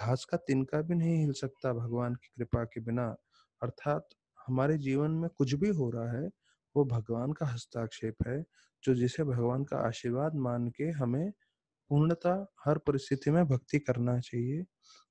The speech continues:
ये हमारा उद्देश्य रहता है। Whether one's own body or a fruit or flower, प्रभुपाद जी लिख रहे हैं कि अगर हमारा शरीर को ले लीजिए या एक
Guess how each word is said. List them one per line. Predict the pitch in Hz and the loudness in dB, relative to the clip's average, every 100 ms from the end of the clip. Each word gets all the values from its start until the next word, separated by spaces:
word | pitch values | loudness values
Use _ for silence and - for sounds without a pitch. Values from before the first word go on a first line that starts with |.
| 127 | -2
ये | 131 | 0
हमारा | 156 123 117 123 214 233 - | 0 0 -2 -2 -4 -8 -10
उद्देश्य | 120 120 113 127 | -2 -2 0 -2
रहता | 120 113 - | -2 -4 -6
है। | 117 - _ _ _ _ _ _ _ _ _ - - - - - | -10 -12 _ _ _ _ _ _ _ _ _ -14 -14 -16 -8 4
Whether | 135 143 | 6 6
one's | 170 175 170 - | 4 2 2 0
own | 147 175 | 2 4
body | 156 147 156 185 | 4 2 2 0
or | 190 - 147 | -2 -2 0
a | 147 | 0
fruit | 147 - - 143 | -2 -2 2 2
or | - 131 | 4 0
flower, | 131 123 120 120 | 0 0 2 2
प्रभुपाद | 117 131 127 139 | 2 0 2 0
जी | 139 | 2
लिख | 139 131 | 2 0
रहे | 147 131 | 2 0
हैं | 117 151 - - _ - | 0 -2 -8 -20 _ -4
कि | 156 151 _ _ - | -4 -4 _ _ -10
अगर | 135 156 | 0 2
हमारा | 151 143 156 160 | 2 2 2 0
शरीर | - 131 135 151 | 0 2 4 2
को | - | 0
ले | 165 160 | 0 2
लीजिए | 160 156 165 160 | 2 0 0 0
या | 160 | 0
एक | 156 | -2